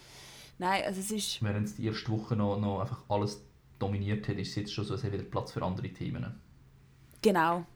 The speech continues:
Speaker 1: Und das finde ich zum Beispiel, das ist das, was mich, das finde ich so recht spannend, weil das hat mich in der ersten Woche so mega genervt und ich bin so hässig und traurig gleichzeitig gewesen. So die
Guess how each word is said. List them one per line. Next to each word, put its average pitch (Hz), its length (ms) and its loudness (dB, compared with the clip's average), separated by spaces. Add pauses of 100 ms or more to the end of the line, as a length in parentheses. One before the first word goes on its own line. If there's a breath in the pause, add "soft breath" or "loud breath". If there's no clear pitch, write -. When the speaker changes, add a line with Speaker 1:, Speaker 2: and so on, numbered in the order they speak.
Speaker 1:
Und - 120 -4
das 214 140 2
finde 240 140 2
ich 226 60 -2
zum 226 80 0
Beispiel, 214 200 -4
das 214 120 2
ist 208 140 0
das, 214 120 0
was 202 60 0
mich, 196 260 -4
das - 280 -4
finde 196 200 -6
ich - 100 -8
so 185 100 -6
recht 185 200 -2
spannend, 180 300 -2
weil 170 100 0
das 175 160 0
hat 190 140 -2
mich 185 100 -4
in 175 100 -6
der 180 140 -2
ersten 175 240 -4
Woche 175 240 -6
so 160 140 -6
mega 196 920 2
genervt 156 440 -2
und 170 100 -6
ich 165 80 -8
bin 160 220 -4
so 208 420 2 (400 loud breath)
hässig 226 380 2
und - 220 -6
traurig 196 360 0
gleichzeitig 180 600 -6
gewesen. 160 320 -4 (420 loud breath)
So 202 120 0
die 180 340 4